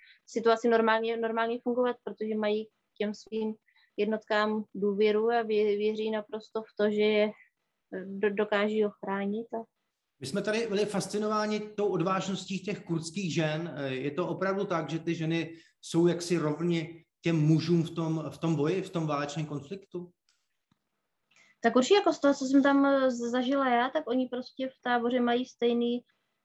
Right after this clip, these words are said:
Speaker 1: eh, stejný počet žen, stejný počet mužů, eh, a toho boje se vlastně účastní opravdu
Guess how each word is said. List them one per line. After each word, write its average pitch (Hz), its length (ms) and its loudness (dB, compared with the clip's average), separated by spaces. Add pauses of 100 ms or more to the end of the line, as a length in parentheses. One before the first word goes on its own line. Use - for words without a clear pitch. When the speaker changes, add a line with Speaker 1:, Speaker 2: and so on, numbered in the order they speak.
Speaker 1:
eh, 214 220 4
stejný 233 380 0
počet 240 340 -6
žen, 226 380 0
stejný 240 580 0
počet 240 380 -10
mužů, 233 520 -4 (580)
eh, 214 120 4
a 214 200 -4
toho 233 260 -4
boje 208 300 2
se 240 160 -8
vlastně 233 440 -4
účastní 233 800 -2 (580)
opravdu 226 520 -2